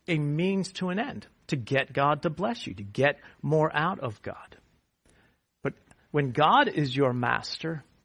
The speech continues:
then the stuff, you look at your stuff and it's like, "Well, this is, like, God gave this to me.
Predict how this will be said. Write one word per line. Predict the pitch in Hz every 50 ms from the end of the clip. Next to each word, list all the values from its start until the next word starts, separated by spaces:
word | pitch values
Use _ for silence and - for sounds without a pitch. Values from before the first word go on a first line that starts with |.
| _ _ _ _ _ _ _ _ _ _ _ _ _ _ -
then | 170 170 170
the | 160 165
stuff, | - - - - - - - - - 226 233 - - - - - _ _ _ _
you | - 156 175 170
look | 160 220 233 -
at | 233 208 190
your | 175 160
stuff | - - - 240 262 247 -
and | 202 175
it's | 151
like, | 160 175 160 -
"Well, | 175 170
this | 175 226 233 - -
is, | 233 202 185 165 - - - _ _ _ _ _ _ _ _ _ _ _ _ -
like, | 160 139 123
God | 113 165 220 254 226 175
gave | - 247 349 370 349 -
this | 117 104 - -
to | - -
me. | - - - -